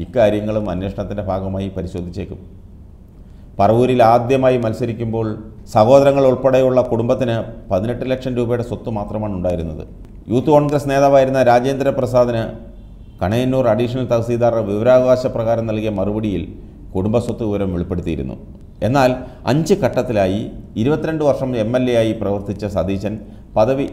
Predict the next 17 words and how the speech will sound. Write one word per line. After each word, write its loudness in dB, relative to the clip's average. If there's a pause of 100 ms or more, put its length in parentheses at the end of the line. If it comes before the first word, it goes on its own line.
(200)
ദുരുപയോഗം -2 (120)
ചെയ്ത് -2 (100)
സ്വകാര്യ 0
നേട്ടങ്ങൾ -4
ഉണ്ടാക്കിയെന്നാണ് -4
പരാതിയിലുള്ളത്. -4 (960)
എറണാകുളത്ത് 6
കെ 4
എസ് -4
യു 2 (320)
യൂത്ത് 0
കോൺഗ്രസ് -2
പ്രവർത്തന 0
കാലത്ത് -4 (560)
മണി 2 (120)
ചെയിൻ 0
നടത്തി -2